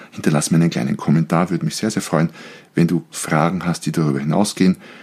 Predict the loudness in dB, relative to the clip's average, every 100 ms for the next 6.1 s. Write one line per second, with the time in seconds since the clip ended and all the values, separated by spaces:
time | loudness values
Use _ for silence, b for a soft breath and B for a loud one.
0 | B -10 -10 -2 2 4 2 2 2 2
1 | 0 0 0 -2 -4 -4 -6 -4 -2 0
2 | 0 0 2 0 -4 B B B B B
3 | -8 -4 -2 0 2 6 6 6 4 2
4 | 0 -6 -4 0 2 2 0 -2 -4 -10
5 | -4 -2 -2 -4 0 4 4 4 4 2
6 | -2